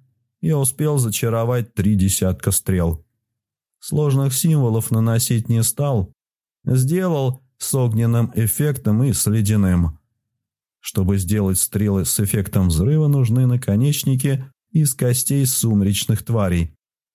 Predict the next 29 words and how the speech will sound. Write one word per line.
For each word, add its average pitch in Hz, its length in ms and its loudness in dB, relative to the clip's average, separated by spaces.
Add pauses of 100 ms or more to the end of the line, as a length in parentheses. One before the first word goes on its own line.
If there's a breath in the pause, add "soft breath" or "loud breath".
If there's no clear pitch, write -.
(640)
Эльфорк 170 640 -2 (280)
время 110 440 0
от 104 140 -6
времени 143 400 0
бросал 123 500 -2
на 117 60 0
меня 117 260 0
взгляды, 90 680 0 (180)
но 165 240 2
пока 131 360 -2
молчал. 95 760 0 (1040)
Мы 90 120 2
сели 151 320 2
поужинать. 104 800 0 (540)
Снор 101 360 0
сварил 107 460 -2
пшенную 98 520 0
кашу 151 400 0
с - 80 -2
кусочками 117 640 0
сала 143 540 -2 (220)
и 143 140 0
вяленого 107 580 2
мяса, 92 640 0 (320)
а 113 160 0
пили 180 340 0
мы 151 200 2
простую 95 600 0
воду. 85 540 0